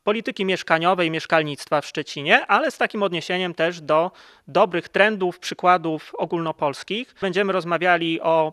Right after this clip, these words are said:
polityce komunikacyjnej miasta i generalnie o mobilności w mieście i o rewitalizacji, która niezmiennie jest bardzo istotną częścią, e, rozmowy o mieście, a także o powołaniu architekta miasta, gdyż uważamy, że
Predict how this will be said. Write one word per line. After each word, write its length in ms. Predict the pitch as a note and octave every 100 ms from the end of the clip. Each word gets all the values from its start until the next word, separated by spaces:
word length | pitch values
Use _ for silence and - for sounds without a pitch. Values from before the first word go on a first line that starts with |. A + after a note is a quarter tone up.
| -
polityce 640 | F3 E3 F#3 F3+ - D#3+ -
komunikacyjnej 800 | G3+ G3+ F3+ E3 - F3 D#3+ D3+
miasta 440 | D#3 E3+ - D3+
i 80 | D3
generalnie 520 | D#3 D3 D#3+ F3+ D#3
o 40 |
mobilności 640 | D#3+ D#3+ D#3+ D#3+ D#3 - C#3+
w 80 | D3
mieście 540 | C#3 - - F#3+ B3 - - - -
i 140 | A#3+
o 200 | C4 D3+
rewitalizacji, 880 | D3 F#3 A3 G#3 F3 E3 D3+ - G3
która 400 | - E3 D3 D3
niezmiennie 640 | D3 E3+ D#3+ E3 D#3+ D3+
jest 360 | C#3+ C#3 - -
bardzo 600 | C#3 D#3 C#3+ C#3+ C#3+ C#3
istotną 640 | E3+ - E3 - C#3+ C#3 C#3+ - -
częścią, 720 | - D#3+ D#3 - D3+ D3 D3 D3
e, 380 | C#3+ C#3+ C#3+ C#3+
rozmowy 400 | D3 D#3 D3+ D3
o 340 | C#3+ C#3 C#3
mieście, 480 | D3 D#3+ - B3 C4+
a 120 | E3+
także 540 | - G#3 F#3+ G3 F#3+ F#3+ - _ -
o 260 | A3 A#3 -
powołaniu 500 | F3+ D#3 D#3 D3 E3+
architekta 520 | D#3+ - D#3 D3 F3
miasta, 460 | F#3+ G3+ - - C3 _ - _ D#3
gdyż 180 | D#3
uważamy, 520 | D#3 D#3 D3+ D#3 D#3+ D3+
że 400 | D3 D3+ D3